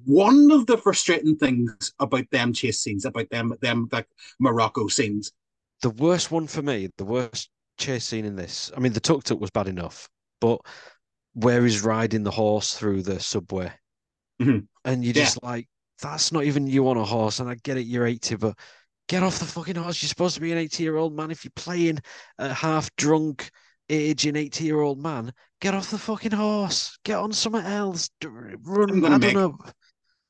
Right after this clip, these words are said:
Speaker 1: I'm gonna make the statement now. I don't think that there's an eighty-year-old man alive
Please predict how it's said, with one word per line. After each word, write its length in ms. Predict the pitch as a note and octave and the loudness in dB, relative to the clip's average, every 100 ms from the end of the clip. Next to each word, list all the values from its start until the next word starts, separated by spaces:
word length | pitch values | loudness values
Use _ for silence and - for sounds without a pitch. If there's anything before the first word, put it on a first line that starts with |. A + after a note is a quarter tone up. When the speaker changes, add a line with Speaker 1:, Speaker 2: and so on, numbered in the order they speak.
| - | 0
Speaker 1:
I'm 80 | F3+ | 4
gonna 120 | E3 | 6
make 180 | C3+ C3+ | 4 2
the 60 | |
statement 360 | B2+ C3 A2+ A#2+ | 0 0 -2 -4
now. 180 | G2 A2 - _ _ _ | -4 -6 -8 _ _ _
I 160 | D#3 F3+ - | -2 -2 -4
don't 160 | G#3 F#3 | -2 0
think 160 | E3 | 0
that 120 | D#3 | 2
there's 160 | C3+ C3 | 2 4
an 140 | C3+ - | 2 4
eighty-year-old 640 | D3 D#3+ E3+ C#3+ D3 A2+ | 4 6 6 6 6 4
man 220 | B2+ C3 | 0 2
alive 440 | A#2+ A2 G#2+ A#2+ | 2 2 2 2